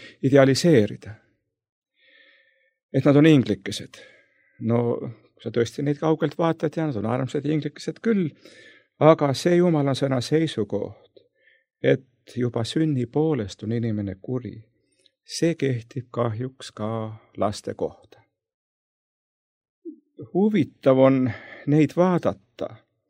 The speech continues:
et laps õpib väga kiiresti meiega manipuleerima. Eriti, eh, oma vanematega. Vanavanemadel on natuke rohkem aega, nad näevad seal läbi.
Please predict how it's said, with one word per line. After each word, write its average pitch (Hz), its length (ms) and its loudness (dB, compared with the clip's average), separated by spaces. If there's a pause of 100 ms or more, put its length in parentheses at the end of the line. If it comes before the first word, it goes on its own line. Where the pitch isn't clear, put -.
(800)
et 131 220 -4
laps 190 440 -4
õpib 131 500 -2
väga 175 320 0 (120)
kiiresti 143 500 -2
meiega 127 340 0
manipuleerima. 117 800 -2 (2250)
Eriti, 170 960 2
eh, 151 340 0 (200)
oma 190 260 4
vanematega. 123 720 0
Vanavanemadel 170 800 0
on 165 80 -2
natuke 165 280 -4
rohkem 165 400 -2
aega, 135 240 -2
nad 127 140 -4
näevad 135 300 -2
seal 139 200 -2
läbi. 135 360 2